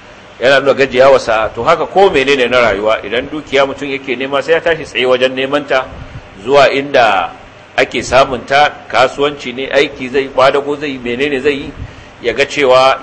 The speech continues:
ya bi hanyar da take ita ce za ta samu masa da wannan dukiya, amma ba zai zauna a gida ba yana baccinsa, yana jiran dukiyar ta rarrafo ta zo ta same shi har kan gadansa. Babu shakka wannan ba ƙaramin jahilci ba ne ko wauta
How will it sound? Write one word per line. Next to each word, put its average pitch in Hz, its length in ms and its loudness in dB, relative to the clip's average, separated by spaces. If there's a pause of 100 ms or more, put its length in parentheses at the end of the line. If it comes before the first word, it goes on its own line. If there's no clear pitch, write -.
ya 135 240 4
bi 147 160 0
hanyar 156 480 0
da 113 80 -10
take 131 460 -8 (420)
ita 139 180 -6
ce 135 160 -6
za 123 120 4
ta 110 80 -10
samu 120 260 -2
masa 123 240 -4
da 101 80 -4
wannan 107 220 -8
dukiya, 110 260 -8
amma 127 160 0
ba 127 100 0
zai 131 140 -2
zauna 131 240 0
a 101 80 -4
gida 131 300 2
ba - 200 2 (520)
yana 123 240 4
baccinsa, 139 720 -2 (160)
yana 131 220 2
jiran 127 220 -2
dukiyar 127 400 -6
ta 107 100 -6
rarrafo 135 400 2
ta 117 120 -10
zo 113 80 -12
ta 123 60 -14
same 113 320 -6
shi 110 100 -8
har 120 200 0
kan 139 180 -2
gadansa. 110 380 -4 (440)
Babu 127 180 -2
shakka 131 320 -2
wannan 131 380 0 (640)
ba 113 160 2
ƙaramin 127 420 -2
jahilci 147 540 0
ba 135 80 -4
ne 139 140 -6 (100)
ko 131 80 -8
wauta 131 480 0